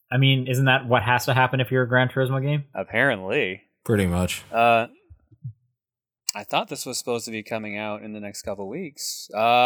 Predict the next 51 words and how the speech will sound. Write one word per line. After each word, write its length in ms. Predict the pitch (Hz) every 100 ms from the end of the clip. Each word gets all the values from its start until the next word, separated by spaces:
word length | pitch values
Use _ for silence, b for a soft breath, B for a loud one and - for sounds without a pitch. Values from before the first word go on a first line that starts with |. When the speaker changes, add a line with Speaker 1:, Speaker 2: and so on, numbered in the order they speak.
| 127
Speaker 2:
October 340 | 143 143 165 170
seventeenth, 540 | 208 202 247 277 -
yeah. 160 | 208 233 _ _ _ _ _ _ _ _ _ _ _ _ _ _ _ _ _ _ _ _ _ _ _ _ _ 135
Speaker 1:
Okay, 180 | 117 135 127
well, 320 | 110 117 -
thank 100 | 120
Speaker 3:
Cool. 80 | 143
Speaker 1:
God 140 | 117 120
I 60 |
don't 160 | 113 110
wanna 160 | 110
play 180 | 104 117
that 240 | 107 123 -
'cause 120 | 107
there's 160 | 104 -
too 140 | 113
many 180 | 104 101
games 260 | 98 98
in 80 | 101
Speaker 2:
I, 40 | 95
Speaker 1:
October. 380 | - 185 123 -
Speaker 2:
I 140 | 185
was 120 | 214
gonna 80 | 208
say, 200 | 196 233
like, 160 | 180 160
no 340 | 156 156 160
one 240 | 190 214 220
has 300 | 185 190 165 -
any 320 | 165 170 190
excitement 500 | 175 - 151 156 156
over 140 | 123
this 160 | 120 120
Gran 220 | 131 123
Turismo. 340 | 117 123 117 107
It's 100 | -
weird. 400 | 107 117 104 92 -
I 80 | 113
guess 220 | 113 113 -
is 260 | 123 107 110
just 140 | 110 123
that 120 | 120
series 340 | - 120 117 -
just 140 | 101
done 240 | 101 104
now, 240 | 120 135 147
or 80 | 120
did 120 | 107
Forza 380 | - 113 113 110
just 240 | 107 -
basically 500 | 113 107 113 107 101